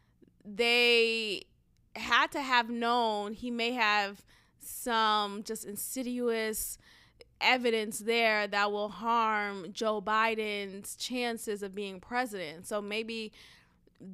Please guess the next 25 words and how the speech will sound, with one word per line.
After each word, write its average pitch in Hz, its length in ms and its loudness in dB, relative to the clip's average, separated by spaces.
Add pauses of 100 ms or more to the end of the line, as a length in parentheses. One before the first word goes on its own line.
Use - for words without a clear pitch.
these 226 240 -6
photos 233 520 2
and 214 140 -6
videos 202 720 -2
are 196 840 0 (480)
a 214 120 0
result 208 500 -2
of 190 340 -6 (180)
maybe 180 360 -10
twenty, 202 1400 -12 (120)
whenever 196 460 -6
he 202 120 -12
came 185 220 -12
into 185 140 -12
office. 170 260 -12
Was 180 120 -14
it - 80 -18
twenty 202 200 -10
sixteen? 214 420 -10
So, 214 120 -8
like, 190 200 -8
maybe 202 260 -10
around 190 240 -8
that 180 200 -8
time. 180 480 -8